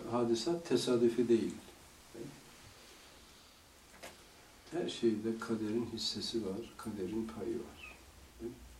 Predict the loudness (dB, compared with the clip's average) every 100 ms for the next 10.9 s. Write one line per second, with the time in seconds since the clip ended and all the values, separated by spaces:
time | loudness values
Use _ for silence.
0 | -20 -20 -20 -20 -20 -4 4 4 2 2
1 | 4 4 2 4 2 2 -2 -2 -2 0
2 | -2 -2 -6 -8 0 2 4 2 2 2
3 | 2 0 0 -2 -4 -2 0 2 4 2
4 | 2 -2 -2 -4 -6 -10 -6 0 2 2
5 | -4 -2 -2 -2 -8 -6 -4 -2 -2 -2
6 | -6 -6 -8 -8 -8 -8 -10 -14 -18 -20
7 | -20 -20 -20 -20 -20 -20 -20 -20 -20 -20
8 | -20 -20 -20 -20 -20 -20 -20 -20 -20 -20
9 | -20 -12 -2 -2 0 -4 -6 -8 -12 -20
10 | -16 -6 -4 -4 -4 -4 -6 -6